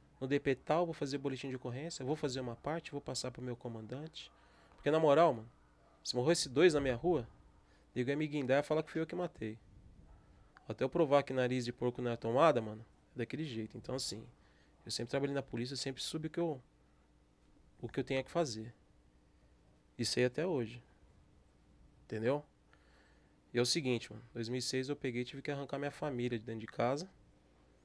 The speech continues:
certo? Minha sogra morava no apartamento e minha esposa e meu filho foram, foram pra, pra minha sogra.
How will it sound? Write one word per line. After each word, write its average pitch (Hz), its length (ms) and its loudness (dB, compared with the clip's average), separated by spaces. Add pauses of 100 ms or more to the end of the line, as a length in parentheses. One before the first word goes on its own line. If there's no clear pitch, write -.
(520)
certo? - 460 0 (920)
Minha 113 140 -2
sogra 117 280 0
morava 117 240 0
no 117 80 -4
apartamento 117 760 -4 (920)
e 113 300 -4
minha 117 140 -4
esposa 123 520 -2
e 120 40 -2
meu 117 160 -2
filho 120 400 -4
foram, 117 500 -6 (600)
foram 113 460 -4
pra, 113 380 -8 (600)
pra - 80 -4
minha 117 140 2
sogra. 151 540 2